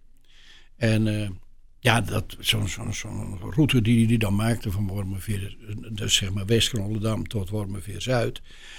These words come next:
dat was natuurlijk nogal vrij lang. En af en toe was hij dan, als hij een afspraak gemaakt had, die kwam,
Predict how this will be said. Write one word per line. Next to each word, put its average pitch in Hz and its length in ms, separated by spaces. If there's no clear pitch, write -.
dat 113 200
was 110 140
natuurlijk 117 300
nogal 98 160
vrij 107 240
lang. 127 300
En 135 120
af 160 220
en 160 60
toe 143 120
was 123 200
hij 143 100
dan, 113 200
als 117 180
hij 131 100
een 120 140
afspraak 117 460
gemaakt 90 340
had, 120 100
die 131 100
kwam, 123 420